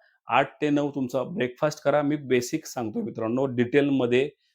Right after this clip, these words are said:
सगळ्या गोष्टी मी already व्हिडिओमध्ये सांगितलेल्या आहेत, डिस्क्रिप्शन बॉक्समध्ये तुम्हाला मिळून जाईल. तर सहा ते आठ ग्राउंड करा, आठ ते नऊ तुमचा ब्रेकफास्ट असू द्या, नऊ ते बारा तुमचा अभ्यास करा, बारा ते एक पर्यंत किंवा दोन पर्यंत किंवा तीन पर्यंत,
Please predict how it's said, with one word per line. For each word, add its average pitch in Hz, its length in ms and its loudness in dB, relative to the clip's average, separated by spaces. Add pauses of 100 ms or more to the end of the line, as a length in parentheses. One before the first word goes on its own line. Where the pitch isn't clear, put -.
(140)
सगळ्या 135 320 4
गोष्टी 139 340 -2
मी 143 140 0
already 120 320 0
व्हिडिओमध्ये 117 400 0
सांगितलेल्या 127 460 0
आहेत, 139 180 -4
डिस्क्रिप्शन 113 460 -2
बॉक्समध्ये 110 320 2
तुम्हाला 127 240 4
मिळून 110 260 6
जाईल. 101 180 -6 (560)
तर 143 140 0 (340)
सहा 131 240 2 (100)
ते 160 40 2
आठ 156 100 2
ग्राउंड 147 300 -2
करा, 156 300 0 (100)
आठ 113 140 -8 (180)
ते 123 60 -2
नऊ 123 180 -2
तुमचा 120 280 -4
ब्रेकफास्ट 110 480 -2
असू 131 180 -4
द्या, 135 160 4
नऊ 120 360 4
ते 131 80 4
बारा 113 240 2
तुमचा 117 380 -2
अभ्यास 110 340 2
करा, 135 260 0 (440)
बारा 135 320 4
ते 151 180 -4
एक 139 280 -6
पर्यंत 135 320 -2 (120)
किंवा 135 160 -2
दोन 139 240 2
पर्यंत 135 260 -2 (120)
किंवा 151 140 2 (120)
तीन 175 160 6
पर्यंत, 117 380 0